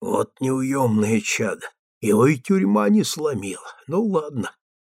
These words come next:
потом разберусь». Егор Константинович вызвал мушкетера. «Послушай, Милованов, ты когда в обратный путь направляешься?» «Как начальство прикажет.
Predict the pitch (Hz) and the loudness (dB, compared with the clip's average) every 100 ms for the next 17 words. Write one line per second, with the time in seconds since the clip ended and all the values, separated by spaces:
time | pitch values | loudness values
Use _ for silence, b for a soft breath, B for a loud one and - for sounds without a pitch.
0 | _ 156 151 170 143 127 120 110 135 117 | _ 2 6 8 8 6 4 2 2 2
1 | - - - _ _ _ _ _ - 107 | -4 -10 -10 _ _ _ _ _ -4 2
2 | 143 160 139 131 123 - 120 113 165 139 | 6 8 6 4 -2 2 0 2 0 0
3 | 131 139 135 131 139 131 120 - 117 110 | 2 4 4 4 2 2 0 -2 -4 -4
4 | 98 - _ _ _ _ _ _ - 165 | -6 -8 _ _ _ _ _ _ 2 4
5 | - 226 220 - 135 139 147 131 113 82 | 6 4 4 4 2 6 6 6 4 0
6 | - - _ _ _ _ _ _ 147 180 | -10 -20 _ _ _ _ _ _ 4 6
7 | 147 - 175 156 151 208 180 170 190 170 | 4 2 4 6 4 4 4 4 6 6
8 | 175 180 220 127 110 - 98 85 80 - | 4 2 0 0 -4 -2 -2 -2 -8 -8
9 | - - - _ _ _ _ _ _ - | -12 -14 -18 _ _ _ _ _ _ 6
10 | 233 220 254 226 233 226 - - 208 165 | 6 8 6 6 8 6 4 0 2 2
11 | 143 - 87 - - | 2 0 -4 -6 -20